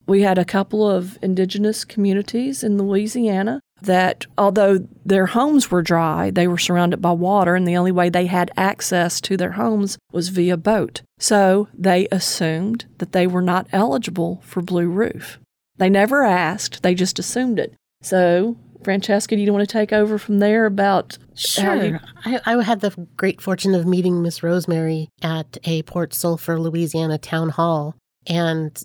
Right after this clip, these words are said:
Speaker 2: just by virtue of having a conversation, checking in with her, seeing her sitting in, and by herself and just checking in with her, she shared the information about this community that, as Patsy said, they were on stilts and surrounded by water. And they had a, a couple of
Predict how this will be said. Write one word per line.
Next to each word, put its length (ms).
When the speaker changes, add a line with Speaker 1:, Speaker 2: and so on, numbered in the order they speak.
Speaker 2:
just 220
by 160
virtue 400
of 80
having 280
a 60
conversation, 680
checking 360
in 120
with 160
her, 120
seeing 340
her 280
sitting 540
in, 320
and 120
by 160
herself 380
and 80
just 180
checking 280
in 120
with 160
her, 200
she 640
shared 640
the 120
information 520
about 200
this 160
community 480
that, 300
as 140
Patsy 360
said, 400
they 100
were 360
on 160
stilts 360
and 120
surrounded 340
by 120
water. 380
And 280
they 120
had 200
a, 180
a 80
couple 320
of 80